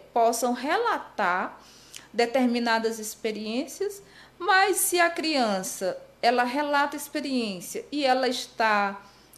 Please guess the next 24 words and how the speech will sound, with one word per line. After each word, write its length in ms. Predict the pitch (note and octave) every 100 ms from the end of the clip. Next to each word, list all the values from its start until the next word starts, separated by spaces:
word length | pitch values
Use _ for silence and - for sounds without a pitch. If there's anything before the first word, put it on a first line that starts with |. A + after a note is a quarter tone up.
| -
bem, 640 | F#3+ G#3 A#3+ C#4 C#4 B3+ -
ela 220 | - A3 G#3
está 360 | G3+ - G#3+
tranquila, 840 | G#3+ G#3 G3+ - C#4+ C#4+ A#3+ G3 -
isso 240 | G#3+ B3+ C4
não 220 | B3+ B3+
causa 460 | B3 B3 B3 A#3+
medo, 760 | G#3 G3 A3 B3+ C#4 A3 F#3+ F3 D#3+ - - _ -
não 200 | A#3 B3
causa 920 | B3 B3 A#3+ A#3 A#3 A3+ A3 G#3+ - -
nenhuma, 1040 | A3+ B3 B3 B3 C#4 D4 C#4+ C#4 C4+ - -
nenhum 280 | A#3 B3+ C#4+
distúrbio 680 | C#4 - - D#4+ D#4+ A#3+ A#3
de 140 | A3+
comportamento, 1120 | A3+ G#3+ G#3+ A3 - G#3+ G3+ B3+ G#4 F#4+ - G#3+ - _ -
não 80 | D#4
tem 160 | -
o 80 | C4
que 80 | B3+
se 100 | -
preocupar, 640 | A#3+ A#3 A#3 - - - - _ _ _
né? 300 | G3+ G#3+ D4 - _ _ _ _
É 140 | - A3
observar 1000 | A3+ C4+ C#4+ D4+ C4 A#3+ G#3 B3+ -